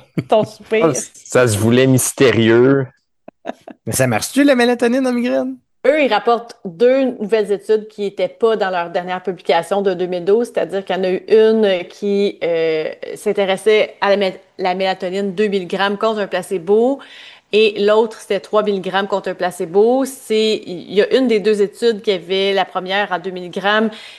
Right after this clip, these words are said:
Speaker 1: il considérait qu'il y avait un risque de biais qui était faible,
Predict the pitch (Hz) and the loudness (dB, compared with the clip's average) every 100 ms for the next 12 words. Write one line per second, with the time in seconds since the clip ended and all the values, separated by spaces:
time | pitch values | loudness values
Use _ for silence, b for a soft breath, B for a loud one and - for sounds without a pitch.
0 | B 202 - 202 - 202 214 214 185 196 | B -6 -2 -2 0 0 2 0 2 2
1 | 185 180 214 214 - 196 180 170 180 175 | 0 0 0 0 -2 0 0 -4 -6 -4
2 | 185 202 220 208 202 175 - 220 220 214 | -2 0 0 -2 -4 -6 -2 0 2 2
3 | 185 | 0